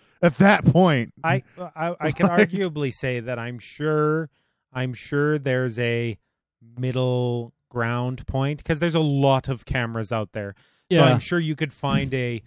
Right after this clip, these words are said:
Speaker 2: point where, sure, you're not gonna get the hella, like, four K ridiculous, like, count the hairs on someone's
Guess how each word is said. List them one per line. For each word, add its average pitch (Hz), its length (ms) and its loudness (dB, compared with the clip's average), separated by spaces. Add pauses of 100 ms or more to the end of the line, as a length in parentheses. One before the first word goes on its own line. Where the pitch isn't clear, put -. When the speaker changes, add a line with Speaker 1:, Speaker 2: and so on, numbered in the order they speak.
(380)
Speaker 2:
point 160 540 0
where, 135 420 0 (340)
sure, 165 680 2 (280)
you're 139 180 2
not 156 280 2
gonna 156 220 -2
get 143 260 -2
the 127 260 -4 (380)
hella, 143 540 0
like, 127 340 -2
four 143 500 2
K 139 400 0
ridiculous, 131 1000 -2
like, 127 260 -4 (340)
count 147 280 -2
the 143 100 -2
hairs 135 320 -2
on 127 160 -2
someone's 127 460 -4